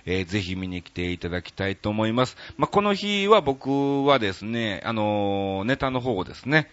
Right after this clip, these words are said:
えー、出演をさせていただきます。で、三月はないのかな？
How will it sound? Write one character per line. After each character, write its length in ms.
え 220
ー、 20
出 240
演 100
を 80
さ 160
せ 120
て 140
い 60
た 140
だ 100
き 140
ま 140
す。 80
で、 220
三 320
月 260
は 200
な 180
い 80
の 140
か 120
な？ 220